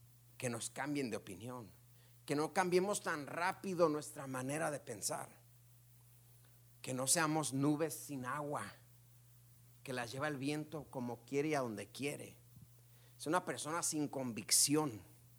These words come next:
Es una persona que no tiene bien definido su yo sé.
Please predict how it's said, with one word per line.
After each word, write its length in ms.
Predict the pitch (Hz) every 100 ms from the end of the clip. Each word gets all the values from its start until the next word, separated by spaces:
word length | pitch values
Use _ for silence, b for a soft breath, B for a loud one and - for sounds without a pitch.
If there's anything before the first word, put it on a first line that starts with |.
| - b b b b -
Es 120 | 123
una 180 | 160 160
persona 380 | 139 147 151
que 100 | 156
no 160 | 135 135
tiene 240 | 143 147
bien 340 | 143 139 147 147
definido 600 | 151 151 139 135 135 147
su 480 | - - - 131 113
yo 260 | 120 135 135
sé. 420 | - 135 139 123